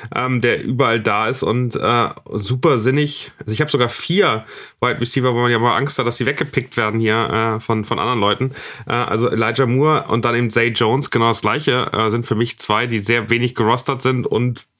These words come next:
glaub ich, zu sehr langfristig auch sehr sicheren Punktelieferanten werden können.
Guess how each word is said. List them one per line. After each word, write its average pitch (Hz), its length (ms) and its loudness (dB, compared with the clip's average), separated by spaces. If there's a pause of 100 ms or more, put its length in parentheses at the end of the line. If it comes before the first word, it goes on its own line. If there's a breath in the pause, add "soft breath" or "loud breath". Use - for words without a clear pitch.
(140)
glaub 110 220 0
ich, 131 100 -4
zu 120 200 -2
sehr 127 480 0 (300 loud breath)
langfristig 151 640 0
auch 113 120 2
sehr 123 260 2
sicheren 120 320 -2
Punktelieferanten 113 720 -2
werden 98 380 0 (100)
können. 131 400 0